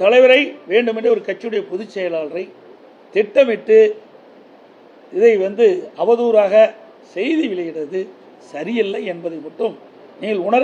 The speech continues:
வேண்டும். இன்றைக்கு பத்திரிகையும் ஊடகமும் நாட்டு மக்களுக்கு செய்தியை கொண்டு போய் சேர்க்கக்கூடியவர்கள். இன்னும் சொல்ல போனா, நான் சொல்லக்கூடாது,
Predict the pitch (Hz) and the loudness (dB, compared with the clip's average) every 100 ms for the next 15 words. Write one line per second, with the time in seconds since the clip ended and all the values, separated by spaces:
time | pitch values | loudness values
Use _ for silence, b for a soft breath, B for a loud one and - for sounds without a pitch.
0 | 220 151 120 - _ _ _ - - - | 0 -4 -12 -18 _ _ _ -20 -20 -20
1 | - - _ _ _ - 226 208 196 196 | -20 -20 _ _ _ -4 -2 0 -2 -4
2 | 262 262 269 226 226 233 233 254 - - | -4 -4 -4 -2 0 0 -2 -6 -12 -20
3 | - _ _ _ - 180 254 240 233 208 | -20 _ _ _ -16 -10 -8 -6 -8 -8
4 | 233 226 220 269 262 220 202 226 - 220 | -12 -12 -8 -6 -6 -8 -12 -14 -10 -10
5 | 208 190 156 135 113 - - - - - | -10 -18 -16 -16 -18 -20 -20 -20 -20 -20
6 | _ _ - _ _ - - _ - 196 | _ _ -20 _ _ -20 -20 _ -14 -6
7 | 254 320 294 220 233 214 208 220 202 156 | -2 0 0 0 0 0 0 0 -2 -6
8 | 139 _ _ _ _ _ - - 156 214 | -14 _ _ _ _ _ -20 -12 -2 0
9 | 240 233 208 214 | 2 4 4 6